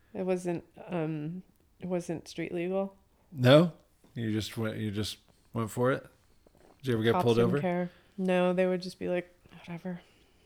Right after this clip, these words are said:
Speaker 2: Oh, man, I miss those days.
Speaker 1: Right? We didn't even have helmet laws.
Speaker 2: Could just kinda be,
Speaker 1: Yeah.
Speaker 2: like, take care of yourself and,
Speaker 1: Yeah.
Speaker 2: and be left alone to do that.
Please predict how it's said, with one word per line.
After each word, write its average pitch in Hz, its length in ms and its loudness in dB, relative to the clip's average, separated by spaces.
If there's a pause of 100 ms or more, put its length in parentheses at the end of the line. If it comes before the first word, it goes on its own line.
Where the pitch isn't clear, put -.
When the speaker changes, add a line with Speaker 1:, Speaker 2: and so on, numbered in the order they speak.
(360)
Speaker 2:
Oh, 104 300 -2
man, 104 260 -4
I 107 60 -2
miss 110 280 -6
those 113 220 -6
days. 113 300 -4
Speaker 1:
Right? 220 420 0
We 214 140 0
didn't 220 160 0
even 208 200 0
have 190 180 -2
helmet 185 380 -4
laws. 165 380 -2 (640)
Speaker 2:
Could 127 160 -6
just 127 240 -2
kinda 143 240 2
be, 113 500 2 (220)
Speaker 1:
Yeah. - 160 -10
Speaker 2:
like, 120 160 -2
take 131 180 -2
care 131 120 6
of 120 60 8
yourself 110 680 2 (260)
and, 107 200 -6
Speaker 1:
Yeah. 226 280 8
Speaker 2:
and 117 160 -4
be 113 120 4
left 107 320 2
alone 107 340 2
to 104 100 -4
do 104 160 -2
that. 101 280 -4